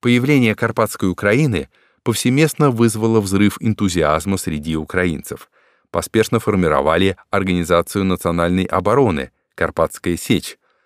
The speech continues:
В неё вступило несколько тысяч добровольцев, чтобы дать бой венгерским захватчикам. Но Берлин — занял сторону Венгрии, союзницы в будущей войне.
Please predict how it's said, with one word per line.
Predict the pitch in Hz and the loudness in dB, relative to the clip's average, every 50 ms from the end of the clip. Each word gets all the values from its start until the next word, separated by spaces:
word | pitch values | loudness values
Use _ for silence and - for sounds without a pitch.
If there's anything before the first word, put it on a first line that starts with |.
| _ _ _ _ - | _ _ _ _ -4
В | 98 | 0
неё | 98 104 110 135 170 | 2 4 4 4 4
вступило | 156 - - 135 123 117 139 139 123 120 | 2 2 -2 -4 -2 2 2 2 4 4
несколько | 113 117 127 120 - 131 117 - 127 117 | 2 2 0 0 0 -4 -4 -2 -4 -4
тысяч | - - 120 113 - 117 104 - | -2 0 0 0 0 -2 -4 -4
добровольцев, | 107 107 104 98 110 120 127 123 113 95 78 - - - 73 - - _ _ _ _ _ | -2 -2 0 0 2 0 2 2 2 2 2 0 -6 -10 -12 -12 -20 _ _ _ _ _
чтобы | - - - 95 87 90 | -14 -8 -4 -2 0 0
дать | 85 82 80 78 | 2 2 0 0
бой | 73 76 90 104 117 117 117 _ _ _ _ - | -2 -2 2 2 2 2 0 _ _ _ _ -6
венгерским | 95 101 95 92 92 87 80 71 - - - 82 76 | -2 0 0 0 2 0 0 0 -2 -6 -8 -6 -2
захватчикам. | 85 80 - - 104 95 78 - - - - - 73 69 69 - _ _ _ _ _ - | -2 -4 -2 0 2 2 2 0 -4 -12 -10 -10 -10 -10 -12 -16 _ _ _ _ _ -4
Но | - 95 90 | 0 0 0
Берлин — | 87 90 85 90 95 110 127 151 160 160 - _ _ _ _ _ _ _ - | 2 2 2 2 4 4 4 4 4 2 -2 _ _ _ _ _ _ _ -10
занял | - 92 104 95 87 92 98 104 101 | -6 0 0 2 2 2 0 -2 -2
сторону | - - - 92 87 82 85 87 92 95 | -4 -4 -2 -2 0 0 0 0 -2 -2
Венгрии, | 95 104 95 78 73 73 73 67 65 64 64 62 _ _ _ _ _ _ _ _ - | 0 0 0 0 -2 -4 -6 -8 -10 -10 -12 -16 _ _ _ _ _ _ _ _ -14
союзницы | - - - 87 92 98 120 131 120 123 113 98 - - 87 | -6 0 0 0 2 2 0 0 2 0 -2 -2 -2 -4 -6
в | 73 71 | -6 -6
будущей | 73 78 82 80 80 76 - - - 85 | -8 -6 -4 -4 -4 -6 -6 -6 -6 -4
войне. | 78 76 82 85 90 85 78 64 62 62 - | -2 0 0 0 0 -2 -2 -6 -8 -10 -14